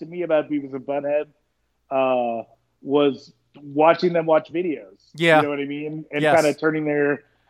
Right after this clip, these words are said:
Speaker 1: and you don't really get any of that, um, you know, in these movies, right? You're just getting the, the kind of the between video skits that they used to do, right?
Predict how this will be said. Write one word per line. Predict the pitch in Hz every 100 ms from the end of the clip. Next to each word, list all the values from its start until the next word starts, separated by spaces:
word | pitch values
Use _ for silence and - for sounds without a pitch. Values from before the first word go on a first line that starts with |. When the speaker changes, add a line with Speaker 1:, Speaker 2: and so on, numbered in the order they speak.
| _ _ -
Speaker 1:
and | 151 147
you | 170
don't | 220 202
really | 190 160
get | 131 147
any | 139 127
of | 120
that, | 117 117 _ _ _ _ _ -
um, | 127 120 120 113 117 _ _
you | 139 135
know, | 120
in | 127 135
these | 131 123
movies, | 117 139 120 107 107
right? | 110 113
You're | 113
just | 110 113
getting | 135 117 113
the, | 113 110 -
the | 113 117
kind | 139 127
of |
the | 120
between | 117 120 151 143
video | 135 135 131 120
skits | - 160 139 -
that | 120
they | 110
used | 107 107
to | -
do, | 101 98
right? | 95 104